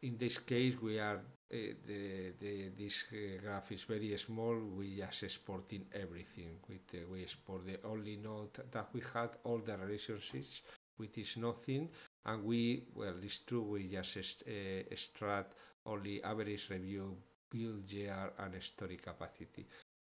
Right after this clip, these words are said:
Mm, we are not interested on the name and the other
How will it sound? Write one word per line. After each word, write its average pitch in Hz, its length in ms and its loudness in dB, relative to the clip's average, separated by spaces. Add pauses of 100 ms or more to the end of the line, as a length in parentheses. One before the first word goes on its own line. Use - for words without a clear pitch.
(160)
Mm, 110 480 -4
we 117 140 2
are 110 100 2
not 98 240 -4
interested 98 640 -2
on 92 100 -4
the 90 140 -4
name 110 560 0
and 92 300 -4
the 92 180 -2
other 87 320 -2